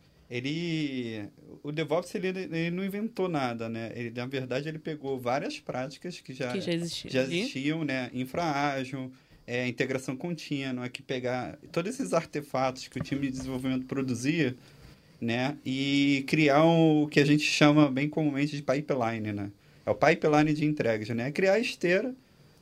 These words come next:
Speaker 1: pra entregar todos esses artefatos de maneira automatizada. Aí lá atrás teve o movimento de infra ágil, é, infra já trabalhando no modelo ágil, que nem o desenvolvimento ágil. Só que eram duas coisas ainda que não se falavam, né? Como a Erika mencionou, eram silos, né?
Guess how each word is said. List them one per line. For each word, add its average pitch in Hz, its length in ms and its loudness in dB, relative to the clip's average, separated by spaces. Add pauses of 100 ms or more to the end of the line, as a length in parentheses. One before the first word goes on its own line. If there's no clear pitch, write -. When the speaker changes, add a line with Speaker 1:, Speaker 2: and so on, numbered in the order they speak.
Speaker 1:
pra 156 260 0
entregar 160 400 4
todos 190 260 0
esses 185 200 -4
artefatos 180 540 -2
de 185 60 -4
maneira 170 300 0
automatizada. 160 720 -2 (600)
Aí 135 220 6
lá 180 140 2
atrás 170 400 0
teve 156 220 -4
o 147 60 -4
movimento 143 640 -2
de 127 180 -6
infra 127 340 -2
ágil, 151 640 0 (140)
é, 127 480 0
infra 147 500 -2
já 135 160 0
trabalhando 135 460 -2
no 135 160 -4
modelo 135 500 -2
ágil, 135 380 -2
que 131 140 -8
nem 123 120 -4
o 131 80 -2
desenvolvimento 120 600 -6
ágil. 151 420 -2 (480)
Só 165 180 2
que 175 380 0
eram 165 240 0
duas 170 240 0
coisas 165 300 -4
ainda 175 260 -2
que 175 100 -6
não 170 140 -2
se 170 120 -10
falavam, 131 520 -2
né? 117 220 -6
Como 131 140 -6
a 127 80 0
Erika 135 300 -4
mencionou, 143 520 -4
eram 165 240 -4
silos, 151 560 -4
né? 120 220 -8